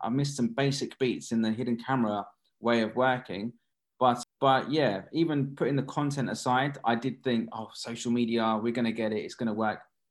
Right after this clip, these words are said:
And it didn't work. And I was actually better off just leaving them to their devices and probably hiring some actors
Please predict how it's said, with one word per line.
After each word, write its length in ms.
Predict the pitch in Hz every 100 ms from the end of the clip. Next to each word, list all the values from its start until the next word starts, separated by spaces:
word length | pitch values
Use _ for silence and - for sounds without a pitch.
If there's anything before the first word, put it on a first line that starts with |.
| _ _ -
And 100 | 110
it 40 |
didn't 180 | 110 107
work. 300 | 110 101 95 _
And 100 | 120
I 40 |
was 80 | 120
actually 220 | 104 117
better 160 | 123 107
off 120 | 107
just 180 | 107 -
leaving 280 | 120 113 110
them 180 | 110 110
to 100 | 107
their 160 | 113
devices 540 | 110 101 110 110 101 98
and 100 | 104
probably 220 | 110 110
hiring 360 | 110 117 107 107
some 180 | 107
actors 520 | 113 - - 95 92